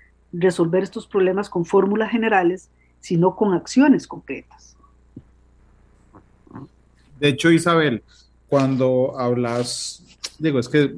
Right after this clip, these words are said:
Speaker 2: se me vino a la memoria la semana pasada, sí, yo estaba, digamos, muy preocupado por esta directriz del aforo del,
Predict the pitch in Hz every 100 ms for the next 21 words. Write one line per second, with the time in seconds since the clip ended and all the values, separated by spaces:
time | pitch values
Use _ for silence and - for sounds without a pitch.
0 | 120 123 110 110 131 139 139 123 123 120
1 | 113 98 117 117 131 131 120 104 - _
2 | _ _ - _ _ - _ _ - _
3 | 175 151 120 - 151 147 143 120 117 123
4 | 139 117 113 120 139 131 135 135 123 123
5 | 123 113 107 139 135 131 120 - 123 127
6 | 135 113 - - 123 139 135 101 95